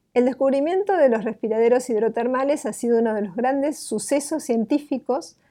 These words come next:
del último siglo, porque alrededor de ellos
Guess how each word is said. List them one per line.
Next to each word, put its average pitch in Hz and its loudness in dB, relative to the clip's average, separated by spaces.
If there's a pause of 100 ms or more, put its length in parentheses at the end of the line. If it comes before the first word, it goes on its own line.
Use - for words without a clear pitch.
(260)
del 208 2
último 208 2
siglo, 214 -4 (840)
porque 247 4
alrededor 294 6
de 392 2
ellos 320 -4